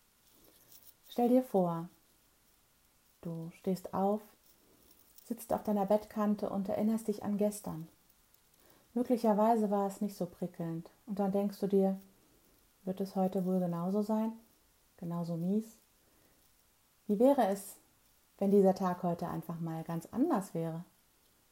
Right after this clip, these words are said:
Und während dir die Frage durch den Kopf geht, was heute wohl kommen mag, nimmst du alles, wie es ist und machst das Beste draus.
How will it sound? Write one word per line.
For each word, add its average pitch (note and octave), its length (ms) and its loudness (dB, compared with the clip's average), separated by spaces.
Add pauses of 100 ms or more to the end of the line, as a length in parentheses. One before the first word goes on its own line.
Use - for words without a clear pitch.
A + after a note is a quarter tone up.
(1200)
Und G#3 120 4
während C4 240 6
dir A#3+ 80 2
die G#3+ 140 2
Frage A#3+ 380 -2
durch G#3+ 160 2
den F#3+ 120 -2
Kopf - 340 -10
geht, F#3+ 280 -4 (340)
was G#3 220 0
heute C4 340 4
wohl F#3+ 120 4
kommen G3+ 380 2
mag, E3 300 -6 (400)
nimmst B3+ 320 8
du - 60 2
alles, C#4 440 2
wie A3+ 100 4
es A3+ 100 -4
ist - 420 -4 (640)
und F#3+ 160 0
machst F#3+ 300 -2
das A3 120 -2
Beste E3+ 320 -8
draus. E3 300 -10